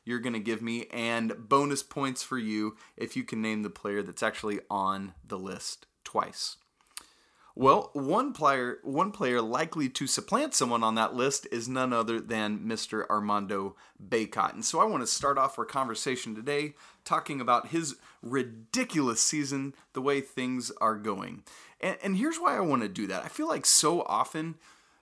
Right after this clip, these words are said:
we don't have the, the good fortune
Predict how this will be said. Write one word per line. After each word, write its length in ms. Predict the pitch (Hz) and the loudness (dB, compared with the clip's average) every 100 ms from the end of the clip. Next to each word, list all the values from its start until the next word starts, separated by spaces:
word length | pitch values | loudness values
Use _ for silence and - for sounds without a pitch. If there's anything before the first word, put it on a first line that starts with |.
| - | -12
we 340 | 131 135 185 | -10 -8 -6
don't 400 | 208 208 214 - | 0 4 4 2
have 600 | - - 117 139 151 143 113 | -8 0 4 4 2 -8 -4
the, 200 | 120 - | -2 -2
the 120 | 120 | -8
good 320 | 107 110 156 | -4 0 0
fortune 680 | 123 - 123 123 127 120 117 | -2 -2 -2 0 -2 -2 -6